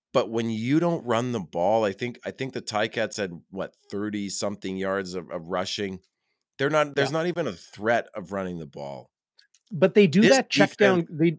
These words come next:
Speaker 2: they do that check down game, right? Like, there,
Speaker 1: Yeah.
Speaker 2: there was a time here in Winnipeg where there was criticism on, "Well, you know, you guys aren't running the football very much. You're not using Andrew Harris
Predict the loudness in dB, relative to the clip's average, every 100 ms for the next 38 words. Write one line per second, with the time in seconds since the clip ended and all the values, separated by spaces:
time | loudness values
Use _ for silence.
0 | -4 0 2 4 4 2 0 -4 -2 0
1 | 0 0 0 0 0 0 0 -2 -4 -2
2 | 2 4 4 4 2 -2 0 2 4 2
3 | 0 2 2 4 4 4 4 2 2 2
4 | 0 -2 2 2 0 -4 _ -2 2 4
5 | 2 0 2 2 4 -2 0 2 2 2
6 | -2 -6 _ _ _ _ _ -2 2 2
7 | 2 2 4 4 4 0 2 2 2 -2
8 | 0 0 4 6 6 4 -2 -2 0 2
9 | 0 -2 -6 -6 -6 -6 -8 -8 -2 2
10 | 0 -2 -2 2 2 2 0 0 0 -2
11 | -4 0 4 4 2 0 -6